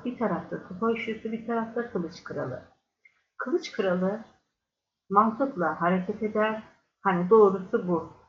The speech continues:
bu böyle olmalı der. E, kendini dinler. E, bu şekilde hareket eder ve bu şekilde hareket ettiği zaman da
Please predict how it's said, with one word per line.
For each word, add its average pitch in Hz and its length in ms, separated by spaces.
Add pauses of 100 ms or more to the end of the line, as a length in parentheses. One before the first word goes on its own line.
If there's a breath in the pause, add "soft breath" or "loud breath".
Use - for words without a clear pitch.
bu 208 240
böyle 196 280
olmalı 147 480
der. 175 200 (240)
E, 190 40 (140)
kendini 208 460
dinler. 151 420 (840)
E, 175 240
bu 240 100
şekilde 196 420
hareket 160 480
eder 147 340
ve 165 160
bu 208 80
şekilde 175 400
hareket 196 460
ettiği 196 520
zaman 151 380
da 202 240